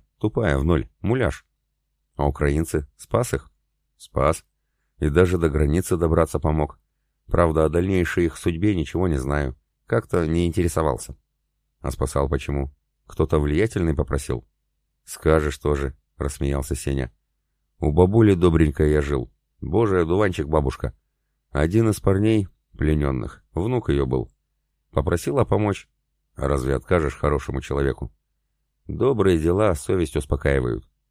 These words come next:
В Россию через три дня попал. С Польши в Беларусь, затем окольными путями до Орши и практически беспрепятственно в Смоленск. Веселенькая прогулка была.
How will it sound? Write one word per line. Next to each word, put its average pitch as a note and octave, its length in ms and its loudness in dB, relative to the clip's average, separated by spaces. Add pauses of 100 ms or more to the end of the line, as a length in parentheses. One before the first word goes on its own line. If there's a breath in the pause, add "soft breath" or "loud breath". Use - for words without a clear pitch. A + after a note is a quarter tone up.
(380)
В C#2+ 260 2
Россию B2 440 0
через G#2+ 280 -2
три F#2+ 180 -4
дня F#2+ 180 -2
попал. C#2+ 400 -2 (320)
С - 140 -20
Польши A#2+ 380 -2
в C#2 140 -2
Беларусь, F2+ 480 -2 (300)
затем F2 460 -2
окольными D2+ 440 2
путями D2 440 0
до D2 160 0
Орши G2+ 440 -4 (300)
и - 160 -2
практически D#2 640 -2
беспрепятственно C#2+ 800 -2
в - 60 -8
Смоленск. C2 500 -4 (540)
Веселенькая E2+ 800 2
прогулка D#2+ 480 -2
была. C2 300 0